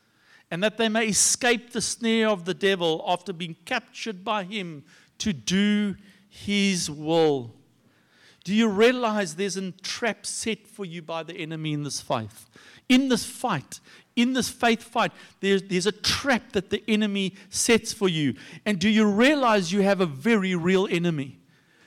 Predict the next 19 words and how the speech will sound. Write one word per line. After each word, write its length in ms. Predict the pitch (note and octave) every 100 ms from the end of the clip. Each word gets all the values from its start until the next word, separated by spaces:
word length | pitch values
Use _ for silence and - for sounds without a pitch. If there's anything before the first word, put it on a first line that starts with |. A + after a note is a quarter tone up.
| -
And 120 | G3+
we're 80 | A#3
gonna 180 | A#3 A#3+
get 280 | E3 C4+ -
to 100 | B3+
that 220 | A3 -
a 40 |
little 260 | G3 G#3+ B3
bit 160 | G#3 F#3+
later 380 | F#3+ G3+ -
on 180 | G3+ F3+
this 120 | F3
preach, 300 | - G3 F3+
but 120 | - -
that 140 | F#3+
you 100 | A3+
have 200 | G3+ A#3
a 60 | A3
very 600 | C#3+ A3+ C4+ B3+ A3+